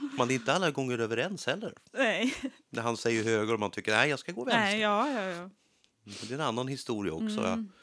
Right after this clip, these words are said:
Speaker 1: Och så glömmer man bort
Speaker 2: Ja.
Speaker 1: de där misstagen man har gjort kanske, för man skäms lite, men
Speaker 2: Ja,
Speaker 1: Ja.
Speaker 2: men göra bort sig kan man väl göra.
Speaker 1: Ja.
Speaker 2: Man lyssnar inte på sina föräldrar heller alla gånger.
Speaker 1: Nej.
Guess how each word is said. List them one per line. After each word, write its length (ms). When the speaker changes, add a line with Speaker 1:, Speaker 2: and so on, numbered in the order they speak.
Speaker 1:
Och 120
så 80
glömmer 320
man 180
bort 140
Speaker 2:
Ja. 100
Speaker 1:
de 120
där 140
misstagen 540
man 160
har 80
gjort 240
kanske, 340
för 140
man 180
skäms 380
lite, 260
men 200
Speaker 2:
Ja, 140
Speaker 1:
Ja. 180
Speaker 2:
men 80
göra 200
bort 240
sig 120
kan 120
man 140
väl 100
göra. 280
Speaker 1:
Ja. 140
Speaker 2:
Man 200
lyssnar 260
inte 140
på 100
sina 220
föräldrar 400
heller 260
alla 180
gånger. 240
Speaker 1:
Nej. 280